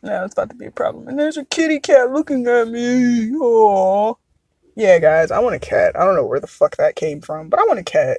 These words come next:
Like, I want a gray cat, and I wanna name him Sugar. Why Sugar? I don't know. Everybody's like, "Oh, smoking." No, no, no, no, no. That's a usual name for, for,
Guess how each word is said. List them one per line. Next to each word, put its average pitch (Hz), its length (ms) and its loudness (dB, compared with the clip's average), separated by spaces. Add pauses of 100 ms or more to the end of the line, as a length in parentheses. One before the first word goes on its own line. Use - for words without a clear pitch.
(140)
Like, 151 400 -6 (920)
I 165 60 -2
want 180 140 2
a 160 60 -4
gray 165 260 -6
cat, 170 300 0
and 160 80 -10
I 160 40 -8
wanna 151 180 -10
name 143 180 -8
him 151 140 -12
Sugar. - 460 -10 (140)
Why 160 320 0
Sugar? 165 540 -6
I - 160 -2
don't - 220 -6
know. 156 400 -2 (1600)
Everybody's 185 360 -4
like, 277 140 -6
"Oh, 311 460 0
smoking." 269 480 -4
No, 160 160 -2
no, 160 180 -6
no, - 180 -8
no, - 180 -10
no. - 240 -8
That's - 280 -4
a 165 380 -6
usual 156 500 -12
name 143 380 -10
for, - 720 -10
for, - 920 -12